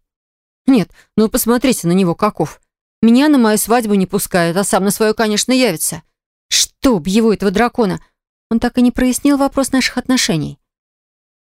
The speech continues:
«Ты ревнуешь?» Широко улыбнулся Даррен и наклонился ко мне. «Ты ужасно меня ревнуешь. И знала бы ты, насколько сильно мне это нравится». «Знал бы ты, как мне хочется ясности.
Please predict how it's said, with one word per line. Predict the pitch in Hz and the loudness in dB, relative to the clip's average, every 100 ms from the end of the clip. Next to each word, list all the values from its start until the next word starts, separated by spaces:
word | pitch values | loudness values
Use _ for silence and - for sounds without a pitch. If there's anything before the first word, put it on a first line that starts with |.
| _ - | _ -2
«Ты | 156 | 0
ревнуешь?» | 156 156 156 170 220 165 139 - - _ _ | 2 2 0 0 0 -2 -4 -8 -10 _ _
Широко | - 233 226 - 226 | -4 0 0 0 0
улыбнулся | 220 190 214 - 185 | 0 0 -2 -2 -2
Даррен | 214 240 220 185 _ _ - | 0 0 -2 -8 _ _ -6
и | 208 | -2
наклонился | 214 214 214 214 185 185 | 0 0 0 0 -2 -4
ко | 208 | -2
мне. | 190 151 143 _ _ _ _ | -2 -2 -6 _ _ _ _
«Ты | - 160 | -4 0
ужасно | 160 131 147 165 160 - | 2 0 0 0 -2 0
меня | 190 196 196 196 | 2 2 2 0
ревнуешь. | 202 202 202 143 131 - - _ _ _ _ - | 0 -2 -2 -4 -8 -14 -16 _ _ _ _ -8
И | |
знала | 147 139 160 202 208 | -6 -2 0 2 2
бы | 175 170 | 0 -4
ты, | - 165 | -2 -2
насколько | 156 160 - 156 - | -2 -4 -2 -2 -2
сильно | 151 - 156 156 | -6 -2 0 0
мне | 160 160 | 0 -2
это | 156 160 | -2 -2
нравится». | 156 165 170 147 - - - _ _ _ _ _ _ - | 0 0 -2 -4 -10 -10 -14 _ _ _ _ _ _ -2
«Знал | 220 262 285 | 2 4 2
бы | 220 202 | 0 -4
ты, | - | -4
как | 190 220 | -4 -2
мне | 220 | -2
хочется | 226 240 - - | 0 -2 -2 -2
ясности. | 233 240 - 156 - - - | 0 0 -2 -8 -10 -12 -16